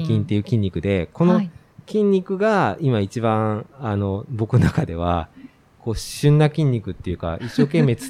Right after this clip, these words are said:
Speaker 1: えてる筋肉で。
Speaker 2: <laughs> はいはい。確かに私も最近よく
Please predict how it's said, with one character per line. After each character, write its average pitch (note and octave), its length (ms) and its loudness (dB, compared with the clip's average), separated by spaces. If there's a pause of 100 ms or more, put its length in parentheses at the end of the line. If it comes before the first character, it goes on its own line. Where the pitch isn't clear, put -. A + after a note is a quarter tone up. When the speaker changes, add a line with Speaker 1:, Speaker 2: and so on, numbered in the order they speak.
Speaker 1:
え B2+ 100 2
て A#2 100 -4
る A2 100 -4
筋 A2+ 140 -8
肉 F#2 260 -8
で。 E2+ 400 -6
Speaker 2:
<laughs> - 20 -20
は G3+ 280 -6
い E3+ 40 -6
は F3 220 -4
い。 D#3 60 -8 (420)
確 G#3 240 -8
か G#3+ 100 -2
に G3 100 -2
私 F#3+ 340 -6
も G3 420 -4
最 G3+ 240 -6
近 G3 220 -4
よ F#3+ 100 -2
く D#3 360 -10